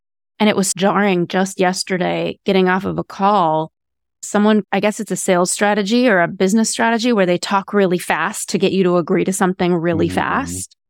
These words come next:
Speaker 2: Mm-hmm.
Speaker 1: And you need a second to think about it. And the person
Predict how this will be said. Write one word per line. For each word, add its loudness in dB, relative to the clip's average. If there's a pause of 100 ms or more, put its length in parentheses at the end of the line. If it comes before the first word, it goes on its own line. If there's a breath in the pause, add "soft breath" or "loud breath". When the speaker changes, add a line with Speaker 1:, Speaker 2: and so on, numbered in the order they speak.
Speaker 2:
Mm-hmm. -12
Speaker 1:
And 4
you 6
need 4
a 2
second -4
to -6
think -6
about 0
it. 2 (560)
And 4
the -2
person 0